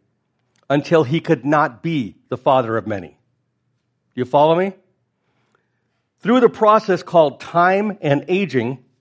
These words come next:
God had prepared Sarai and Abraham to meet and experience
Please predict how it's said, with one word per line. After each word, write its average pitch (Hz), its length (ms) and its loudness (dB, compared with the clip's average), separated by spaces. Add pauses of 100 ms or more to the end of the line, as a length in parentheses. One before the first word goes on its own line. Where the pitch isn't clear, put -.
(1080)
God 175 260 4
had 180 140 0
prepared 160 460 0
Sarai 170 560 2
and 165 240 2
Abraham 139 640 2
to 143 160 -2
meet 170 420 0
and 147 180 0
experience 131 920 -2